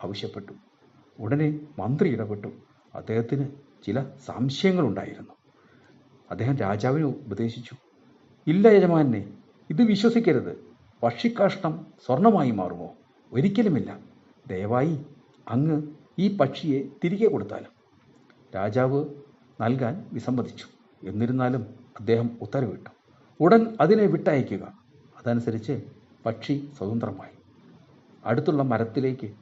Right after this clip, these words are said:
പക്ഷി പറന്നുപോയി. പിന്നെ മലമൂത്ര വിസർജനം ചെയ്തു. ആ കാഷ്ടം നിലത്ത് വീണ ഉടനെ സ്വർണമായി മാറി. സുവർണ പക്ഷി പറഞ്ഞു, "ഞാൻ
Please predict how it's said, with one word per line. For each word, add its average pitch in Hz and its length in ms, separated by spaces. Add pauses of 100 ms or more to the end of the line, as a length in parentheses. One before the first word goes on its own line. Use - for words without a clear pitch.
(380)
പക്ഷി 98 220 (100)
പറന്നുപോയി. 98 420 (840)
പിന്നെ 160 460 (240)
മലമൂത്ര 185 760
വിസർജനം 160 520
ചെയ്തു. 120 320 (460)
ആ 135 200
കാഷ്ടം 120 540 (240)
നിലത്ത് 170 340
വീണ 170 200
ഉടനെ 104 400 (200)
സ്വർണമായി 127 480
മാറി. - 300 (840)
സുവർണ 185 320
പക്ഷി 143 320
പറഞ്ഞു, 90 340 (460)
"ഞാൻ 185 580